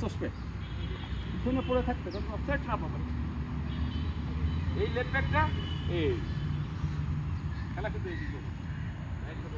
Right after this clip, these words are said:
এই যে। এই দুটো প্লেয়ার লেফট আউট, লেফট লিংক। যখন আউট হয় কখন? তখন এখন কিন্তু রাইট ব্যাক, রাইট আউট হয়ে গেছে। নাকি?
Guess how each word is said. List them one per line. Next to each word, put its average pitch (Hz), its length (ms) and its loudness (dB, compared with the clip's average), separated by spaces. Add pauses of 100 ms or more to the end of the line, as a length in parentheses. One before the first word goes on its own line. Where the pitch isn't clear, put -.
(1900)
এই - 60 -4
যে। - 1040 -2
এই 262 80 0
দুটো 254 380 -4
প্লেয়ার 269 300 4 (880)
লেফট 262 380 4
আউট, 285 280 8 (1400)
লেফট 330 380 12
লিংক। 233 340 2
যখন 226 240 4
আউট 262 260 8
হয় 320 180 10
কখন? 208 260 6
তখন 180 200 0 (260)
এখন 285 240 4
কিন্তু 330 360 2 (160)
রাইট 254 280 4
ব্যাক, 359 200 8 (560)
রাইট 220 200 4
আউট 233 200 4
হয়ে 202 140 2
গেছে। - 140 -2 (480)
নাকি? 226 180 0